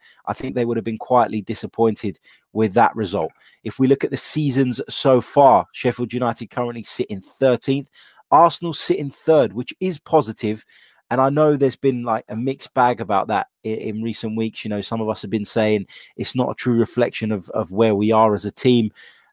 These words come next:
And to a degree, I, I stick to that point, but we are third and we should be proud of that at the minute. We've won four of our eight games, drawn three, lost one. Um, Sheffield United have won two, drawn three, and lost three.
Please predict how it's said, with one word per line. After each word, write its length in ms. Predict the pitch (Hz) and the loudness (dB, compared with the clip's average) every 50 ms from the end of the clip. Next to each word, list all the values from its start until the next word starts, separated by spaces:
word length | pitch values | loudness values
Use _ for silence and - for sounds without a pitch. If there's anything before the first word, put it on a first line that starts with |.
| _ - | _ -4
And 100 | 131 139 - | -4 -2 -2
to 140 | - 170 | 0 0
a 40 | 165 | 0
degree, 380 | 135 156 131 113 143 147 143 139 | 2 2 0 2 4 4 6 6
I, 140 | 131 131 131 | 6 4 4
I 180 | - 113 113 120 | 2 2 0 0
stick 320 | 123 - - - 135 113 | 0 -2 -2 -2 -2 -2
to 100 | - - | -4 -4
that 180 | 101 110 87 - | -2 -2 -2 -2
point, 280 | _ - 120 123 123 113 | _ -2 0 0 0 -2
but 100 | - 127 | -4 -2
we 180 | 131 131 131 | 0 2 4
are 140 | 131 127 123 | 6 4 4
third 320 | 120 - - 127 117 117 | 2 0 -2 0 0 0
and 100 | 113 117 | -2 -2
we 100 | 110 113 | -6 -6
should 200 | 107 - - 120 | -6 -6 -6 -6
be 120 | - 113 104 | -6 -6 -8
proud 340 | - - - 117 113 113 107 | -4 -2 2 2 2 2 0
of 60 | 101 | -2
that 160 | 107 95 - | -2 -2 -2
at 80 | 104 98 | -4 -6
the 80 | 101 | -6
minute. 300 | 95 107 117 120 120 - _ - - - - _ _ | -4 -2 0 0 0 -2 _ -16 -20 -20 -20 _ _
We've 180 | - 113 104 87 | -6 -6 -4 0
won 160 | 113 113 110 | 0 0 0
four 480 | - - - - 135 135 123 120 117 - - | -2 -4 0 4 6 6 6 6 4 0 -4
of 120 | 107 104 | -6 -2
our 160 | 107 104 101 - | 2 2 2 2
eight 220 | - 110 104 98 - | 0 -2 -4 -4 -2
games, 340 | - 120 117 113 104 - - | -2 -2 0 -2 -2 -6 -6
drawn 280 | - 120 127 123 113 | -2 0 0 0 0
three, 380 | 104 - - 110 104 101 101 101 | -4 -6 -6 -6 -4 -4 -4 -2
lost 420 | 104 110 113 107 107 - - - | -2 -2 -2 -2 -4 -8 -12 -14
one. 460 | 101 95 92 101 117 123 123 123 120 117 _ - - - - _ _ _ - | -12 -6 0 4 6 6 6 4 2 -4 _ -20 -20 -20 -20 _ _ _ 0
Um, 400 | 101 104 107 107 104 101 110 _ _ - | 0 2 0 0 -2 -6 -10 _ _ -10
Sheffield 380 | - - 135 117 - 123 - | -4 -2 -2 -2 -2 -4 -4
United 340 | - 117 113 113 107 - 113 | -2 -2 -2 -2 -2 -4 -6
have 140 | 107 - 101 | -8 -6 -4
won 240 | 101 101 107 101 95 | -2 -2 -2 -2 -2
two, 320 | - - - 139 123 113 | -4 -2 0 0 0 0
drawn 320 | 98 - 110 110 104 101 | -2 -2 -2 -2 -2 -2
three, 300 | 95 - - 101 98 95 | -4 -4 -4 -4 -2 -2
and 180 | - 95 95 98 | -4 -6 -6 -4
lost 280 | 101 95 - - - - | -6 -6 -6 -8 -14 -8
three. 300 | - 104 104 92 82 | -2 0 0 0 -2